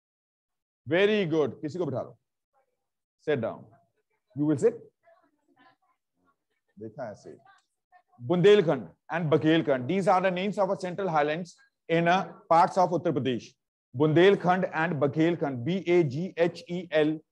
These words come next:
K H A N D. The southern margin, the southern boundary of a Central Highlands marked by the, अभी थोड़ी देर पहले कहा था,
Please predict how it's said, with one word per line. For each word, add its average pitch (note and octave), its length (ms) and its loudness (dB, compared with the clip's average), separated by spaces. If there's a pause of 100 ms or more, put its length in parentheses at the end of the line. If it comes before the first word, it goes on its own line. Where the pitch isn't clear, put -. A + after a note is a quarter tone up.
(340)
K F3 240 2
H D#3+ 320 0
A E3+ 220 0
N D3+ 220 -4
D. B2+ 200 -10 (520)
The D#3 100 2
southern G3+ 560 2
margin, E3+ 480 0 (800)
the D3+ 80 -6
southern G3 480 0
boundary F#3 440 2
of E3 240 0
a F#3 60 -2
Central F3+ 360 -8
Highlands E3 560 -2
marked F3 360 0
by D#3+ 200 4
the, D3 240 -4 (760)
अभी F3 160 -10
थोड़ी F3 160 -2
देर E3 160 -4
पहले C#3 180 -4
कहा F2 160 -8
था, - 140 -20